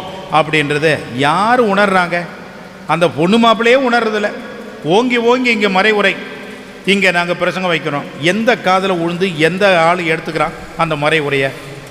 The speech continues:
எல்லாம் இது முடிஞ்ச உடனே சாப்பாடு ரெடி ஆயிடுச்சா, மண்டபம் ரெடி ஆயிடுச்சா, இவங்க வந்தாங்களா, அவங்க வந்தாங்களா, தாலி ஒழுங்கா கட்டினானா, மாத்தனார் வந்தாரா, மாமனார் வந்தாரான்னு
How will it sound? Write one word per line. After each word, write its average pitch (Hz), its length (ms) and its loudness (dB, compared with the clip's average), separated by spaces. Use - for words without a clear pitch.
எல்லாம் 180 520 0
இது 156 120 0
முடிஞ்ச 156 260 -2
உடனே 156 200 2
சாப்பாடு 151 420 0
ரெடி 156 160 0
ஆயிடுச்சா, 156 300 0
மண்டபம் 151 340 0
ரெடி 156 140 0
ஆயிடுச்சா, 156 360 0
இவங்க 160 220 0
வந்தாங்களா, 175 440 2
அவங்க 156 240 2
வந்தாங்களா, 180 460 0
தாலி 160 260 2
ஒழுங்கா 190 300 0
கட்டினானா, 196 480 0
மாத்தனார் 190 500 2
வந்தாரா, 196 400 2
மாமனார் 196 500 4
வந்தாரான்னு 196 480 2